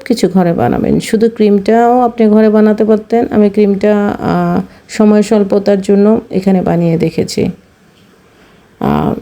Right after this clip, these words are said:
এভাবে করে আপনারা কুনাফাটা বানিয়ে, আমি যেভাবে বানিয়েছি, এটা অবশ্যই বানিয়ে খাবেন।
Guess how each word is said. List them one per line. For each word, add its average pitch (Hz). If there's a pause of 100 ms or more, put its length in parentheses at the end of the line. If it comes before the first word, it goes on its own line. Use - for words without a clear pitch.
এভাবে 208
করে 214 (220)
আপনারা 180 (360)
কুনাফাটা 196
বানিয়ে, 185 (240)
আমি 180
যেভাবে 190
বানিয়েছি, 196
এটা 190
অবশ্যই 185
বানিয়ে 185
খাবেন। 202